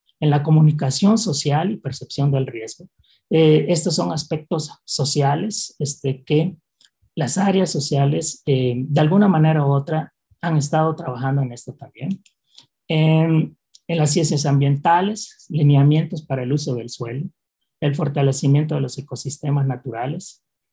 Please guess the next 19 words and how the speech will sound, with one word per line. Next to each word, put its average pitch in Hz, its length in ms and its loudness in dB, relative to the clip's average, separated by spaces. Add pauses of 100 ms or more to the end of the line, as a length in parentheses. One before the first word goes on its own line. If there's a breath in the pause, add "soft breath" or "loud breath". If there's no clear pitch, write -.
(100)
trabajar 147 480 2
en 208 100 2
la 190 60 0
estabilidad 131 460 -2
de 143 100 -2
los, - 320 -8 (420)
de 165 160 0
los 143 200 2
suelos, 139 460 -2
que 123 120 -10
principalmente, 131 720 -6
pues, 139 160 -2
nos 127 160 0
lleva 139 200 2
a - 20 -4
los 131 160 -8
problemas 127 420 -4
de 120 120 -6
deslizamiento, 120 760 -10